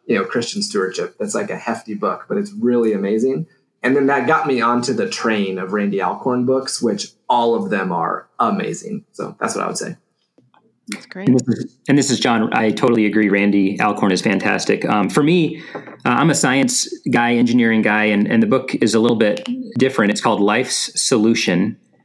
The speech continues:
Speaker 3: by Simon Conway Morris, and he's a Christian paleobiologist. And in short, I was struggling with my faith over issues of, of evolution as a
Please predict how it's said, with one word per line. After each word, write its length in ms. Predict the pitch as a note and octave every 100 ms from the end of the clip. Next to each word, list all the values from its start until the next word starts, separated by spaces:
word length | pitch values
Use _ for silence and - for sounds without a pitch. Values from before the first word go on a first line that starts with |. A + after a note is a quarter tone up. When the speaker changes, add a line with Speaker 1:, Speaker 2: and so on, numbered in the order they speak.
| -
Speaker 3:
by 100 | G2+
Simon 420 | - A#2+ A2+ A2
Conway 420 | - G#2+ G#2+ G2
Morris, 640 | F#2 F2+ - - - - _ A2
and 100 | G2
he's 160 | G#2+
a 80 | G2+
Christian 640 | - C#3+ C3+ - B2 A2+
paleobiologist. 1160 | - A2 G#2+ G2+ F#2+ F2+ F2 F#2 E2 F2 - -
And 300 | G#2 F2+ F2+ - - - -
in 120 | D#3+ D#3+
short, 360 | - F3 C#3+
I 80 | B2+
was 180 | C3+ B2
struggling 420 | - A#2+ B2 A#2+
with 180 | A#2 A#2
my 160 | G#2 G#2
faith 360 | G#2+ A#2 A#2+ A#2
over 240 | G#2+ G#2+
issues 420 | - - A2+ G#2
of, 320 | G2 F2+ - -
of 220 | A#2 F2+ A#2
evolution 640 | G#2+ G2 A#2 - F#3 F3+ - _ _ -
as 160 | A2
a 200 | G#2+ F#2